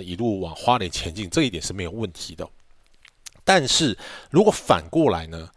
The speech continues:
你如果从花莲太鲁阁这边进山，然后沿路从这个，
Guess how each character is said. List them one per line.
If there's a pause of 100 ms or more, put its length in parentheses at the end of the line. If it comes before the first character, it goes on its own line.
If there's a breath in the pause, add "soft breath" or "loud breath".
(120)
你
如
果
从
花
莲
太
鲁
阁
这
边 (580)
进
山， (500 loud breath)
然
后
沿
路
从
这
个，